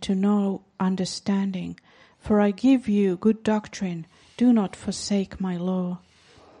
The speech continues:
When I was my ch-, father's son, tender and the only one in the sight of my mother, he also taught me and said to me, "Let your heart retain my words.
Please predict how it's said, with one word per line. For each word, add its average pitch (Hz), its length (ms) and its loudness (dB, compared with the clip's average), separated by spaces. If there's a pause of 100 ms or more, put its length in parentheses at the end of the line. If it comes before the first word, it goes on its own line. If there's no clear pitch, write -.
(160)
When 214 240 6
I 254 180 8
was 214 240 4
my 202 280 4 (200)
ch-, 202 180 -2
father's 214 500 4
son, 190 600 0 (500)
tender 233 400 6
and 185 240 0
the 185 160 0
only 214 260 4
one 208 320 2
in 185 140 -2
the 175 100 -4
sight 190 520 -4
of 180 160 -4
my 180 180 -4
mother, 180 480 -2 (400)
he 240 260 2
also 233 480 4
taught 175 480 -4
me 170 320 -6
and 180 180 -2
said 214 400 -2
to 185 80 -2
me, 170 240 -6 (760)
"Let 220 320 2
your 208 220 6
heart 226 420 0
retain 214 520 2
my 202 180 4
words. 190 600 0